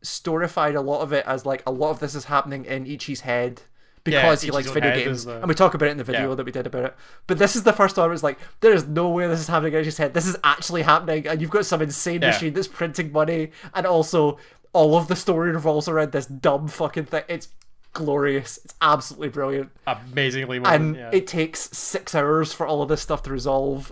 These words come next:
Speaker 1: And you're just like, I have,
Speaker 2: Jesus.
Speaker 1: I have zero idea how any of this is going to go. And it never, it never
Speaker 2: Yeah.
Speaker 1: goes the way you're expecting it to go. It's just, it's brilliant.
Speaker 2: Amazing.
Speaker 1: Yeah.
Speaker 2: Right.
Speaker 1: Um,
Speaker 2: Uh, another one from Not for Broadcast is The Play.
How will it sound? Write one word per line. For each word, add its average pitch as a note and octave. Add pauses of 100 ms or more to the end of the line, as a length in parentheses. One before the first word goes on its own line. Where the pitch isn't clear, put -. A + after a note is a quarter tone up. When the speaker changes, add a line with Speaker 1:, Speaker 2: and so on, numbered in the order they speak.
Speaker 1:
And C#3+
you're C3
just B2+
like, C#3+ (400)
I A3
have, D4
Speaker 2:
Jesus. -
Speaker 1:
I C#4+
have D4
zero F3
idea E3+
how D3+
any C#3+
of C#3
this C#3+
is B2+
going C3
to A2
go. B2+ (840)
And D3+
it D3+
never, C3+ (640)
it F#3
never D3+
Speaker 2:
Yeah. C3+
Speaker 1:
goes -
the D3
way C3
you're B2+
expecting B2+
it A#2
to A#2+
go. A#2+
It's -
just, D#3+
it's C#3
brilliant. A2+
Speaker 2:
Amazing. G#2+ (500)
Speaker 1:
Yeah. A2+ (400)
Speaker 2:
Right. -
Speaker 1:
Um, C3+ (600)
Speaker 2:
Uh, B2 (100)
another C#3+
one C#3
from C3+
Not C3
for C3
Broadcast C3
is A#2
The A#2
Play. C3